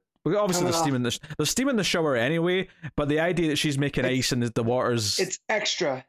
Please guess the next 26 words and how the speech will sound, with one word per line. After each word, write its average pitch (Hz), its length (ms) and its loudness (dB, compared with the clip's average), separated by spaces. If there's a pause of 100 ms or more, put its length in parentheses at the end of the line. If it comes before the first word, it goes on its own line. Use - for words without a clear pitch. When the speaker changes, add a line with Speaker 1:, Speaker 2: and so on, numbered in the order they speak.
Speaker 1:
Yeah. 107 440 0 (260)
Speaker 2:
Yeah, 160 160 -2
yeah, 170 260 0
yeah. 139 260 -4
Speaker 1:
<laughs> - 60 -20 (680)
Yeah, 117 280 -2 (160)
it's 135 100 -6
really, 151 560 0
really 151 380 -2
foggy. 101 520 -2 (160)
Uh, 101 380 0 (240)
but, 127 220 -2 (360)
uh, 123 240 0
all, 175 160 0
all 185 200 0
just 165 180 -4
beautiful 147 320 -2
concepts. 117 640 -2
Uh, 107 300 0
and 120 120 0
then 160 140 0
they 175 80 2
go 147 120 0
to 127 100 0
see 127 160 0
Fire, 104 560 0